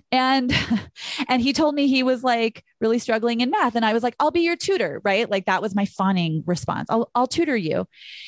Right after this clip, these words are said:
And he called me pathetic. He told me I was pathetic for being nice to him after he had sexually <laughs> assaulted me,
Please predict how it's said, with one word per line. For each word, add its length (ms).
And 220
he 160
called 260
me 160
pathetic. 680
He 140
told 180
me 100
I 180
was 160
pathetic 840
for 100
being 300
nice 260
to 80
him 340
after 280
he 180
had 120
sexually 480
<laughs> 20
assaulted 500
me, 260